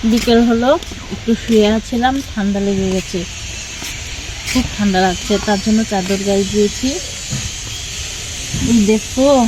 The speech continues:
শুয়ে আছিলাম আর কি অবস্থা করেছে এদিকে। জলপাই টুকাইতে আয়সা পোলাপানগুলা খালি সুপারি গাছের চারাগুলা ভাঙ্গা ফালায়, পাড়ায়া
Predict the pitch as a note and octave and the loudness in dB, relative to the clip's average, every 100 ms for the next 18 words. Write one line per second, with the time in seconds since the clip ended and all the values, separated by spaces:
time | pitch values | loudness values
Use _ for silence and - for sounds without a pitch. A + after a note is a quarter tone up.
0 | - - - - - - - - B3+ B3 | 0 -8 -12 -12 -12 -12 -10 2 6 6
1 | B3 C4 - C#4 C#4 D4+ F4+ - - - | 6 2 0 2 4 4 2 -2 -14 -16
2 | - - - - - A3 A#3 A3 - - | -16 -16 -16 -8 -2 2 2 2 -4 -16
3 | - - - - - - - - - - | -16 -16 -16 -14 -14 -12 -12 -12 -12 -2
4 | - C4 A#3+ G3+ G#3 - A3+ A3+ G#3+ G#3+ | 4 6 6 4 0 0 -2 2 2 2
5 | G3+ A#3+ G#3+ G#3 G3+ G#3 G#3+ B3 - - | 2 4 4 4 4 6 4 2 -4 -14
6 | - - - - - G3 A3 G#3 A3 A3 | -14 -14 -14 -8 -4 2 2 2 0 -2
7 | A3 A3 A3 A3 G#3 G#3 G#3+ G#3 - A3 | 0 -2 -2 0 0 0 -2 -2 -2 -2
8 | G#3+ G#3+ G#3+ A3 G#3 G3+ G3+ G3 G#3 G3+ | 0 0 0 0 -2 -2 -2 -2 -2 0
9 | G#3+ - - - - - - B3 A3+ A3 | -2 -4 -10 -10 -12 -12 -6 -4 0 0
10 | G#3+ G3+ G3+ G#3 G#3+ G3 G#3 G3+ G#3+ G3 | 0 -2 -4 -6 -6 -6 -4 -2 -2 -2
11 | F3 F#3+ G3 G#3 G3+ - - - - - | -2 0 0 0 -2 -10 -14 -14 -14 -8
12 | G#3 F#3 F3+ F3+ - - - - - F3+ | -2 0 2 -2 -6 -10 -10 -8 -2 2
13 | F3+ F#3 | 4 2